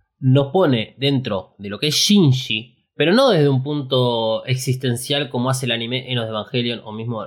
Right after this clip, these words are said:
tres punto cero más uno punto cero uno. Simplemente nos pone en esa mirada de una persona <laughs> completamente perdida y no sabe qué carajo está pasando.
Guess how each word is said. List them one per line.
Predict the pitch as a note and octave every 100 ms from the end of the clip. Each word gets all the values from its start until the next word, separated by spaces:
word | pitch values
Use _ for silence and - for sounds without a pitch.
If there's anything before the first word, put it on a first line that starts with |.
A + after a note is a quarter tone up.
| -
tres | - A#2+
punto | B2+ G#2+
cero | B2+ A2+
más | G#2
uno | A2+
punto | G2+ G2+
cero | F#2+ G#2 F2+
uno. | D#2+ - _ _
Simplemente | - A3 F#3+ G#3
nos | F3+ C3
pone | F3 G3 G3 - _
en | A2+ C3
esa | D#3
mirada | D#3 D3 E3 C#3+
de |
una | C#3+ C3+
persona | B2 - C3+
<laughs> | B2+
completamente | - A2 D#3 C#3 D3
perdida | - B2 D3
y |
no | B2
sabe | A#2+ C3
qué | B2+
carajo | B2+ B2 -
está | G2+
pasando. | - C3+ C#3 E2+